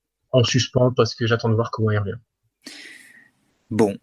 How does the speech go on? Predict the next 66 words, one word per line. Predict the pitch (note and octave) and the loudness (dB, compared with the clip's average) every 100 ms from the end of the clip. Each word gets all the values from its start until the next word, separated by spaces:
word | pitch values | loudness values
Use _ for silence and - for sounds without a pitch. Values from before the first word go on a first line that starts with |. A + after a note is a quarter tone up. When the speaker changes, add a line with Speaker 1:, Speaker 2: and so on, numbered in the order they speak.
| - | -2
Speaker 2:
et | A#2+ A#2 | 0 2
ben, | A#2+ A#2+ | 2 0
avant | A#2 A#2 C3 | -4 -6 -6
de | |
te | C3 | -6
donner | B2+ B2 B2+ | -6 -6 -6
la | B2 | -6
parole | A#2+ A#2+ C3 | -4 -6 -6
sur | - A#2+ | -8 -10
le | |
sujet, | A2+ B2 A#2 C#3+ | -8 -10 -6 -6
Morgane, | C3 B2 C#3 C#3 | -4 -6 -8 -10
Sylvestre | - A#2+ B2+ - | -12 -10 -10 -10
qui | - | -8
nous | A#2 | -6
dit, « | A2+ B2+ | -6 -6
C'est | - | -6
pas | - B2 | -6 -4
possible, | B2+ - D3 D3 - | -4 -6 -8 -8 -2
Amiens | C3 C#3 D3 | 0 0 -2
s'est | - | -4
trompé | A#2+ C3+ C3 C#3+ | -6 -4 0 0
sur | - A2+ | 0 -2
l'option | A#2+ - C3+ | -2 -4 -2
d'achat, | B2 A2+ C3+ C#3+ | -2 0 0 0
je | B2 | -2
pense | B2 C3 | -6 -8
qu'il | - A2+ | -4 -2
ne | |
savait | G#2+ A2+ A2+ | -2 -2 -4
pas | A2 C3 | -2 -2
qu'elle | - G#2 | -2 -4
était | G2+ G#2 | -4 -6
ferme | - B2 C3+ | -2 -2 -2
concernant | - A2+ A2+ A2 | -6 -8 -6 -6
Shadrack | A#2 B2 A2+ A2+ | -6 -4 -2 -2
Akolo. » | A2 - A#2 C3 | -4 0 2 2
Bon, | B2+ G#2 G2 | 0 -6 -8
on | |
va | G2 | -16
quand | - A2 | -10 -8
même | |
faire | A2 | -8
confiance, | - G#2+ - C3+ - | -8 -8 -6 -6 -6
euh, | G2+ - - - - - | -10 -14 -20 -20 -10 -6
au | A2 | -4
professionnalisme | A#2 A#2 A#2 A#2 A2+ B2 D3 - A#2 | -2 -2 0 2 2 2 0 0 0
des | A#2 | 0
dirigeants | A2+ A#2 A#2 B2+ | 2 2 2 2
de | |
l'Amiens | A#2 A2 A2 | 2 0 -2
S | - | -2
C, | D3 D3 | 0 0
euh, | A#2+ A2 | 0 -6
je | G#2+ | -10
pense | - A#2 | -10 -12
qu'ils, | - A2+ G#2+ G#2 G#2+ | -8 -8 -6 -8 -10
ils | G#2 | -4
savaient | - A#2 B2 | 0 0 2
dès | A#2+ | 0
le | |
départ | A2+ A2 C3+ | 0 -2 -2
que | A2+ | -4
l'option | G#2+ - A2+ | -6 -4 -2
d'achat | A2+ - | -2 -4
était | A#2 G2+ A2 G#2+ | -6 -6 -8 -8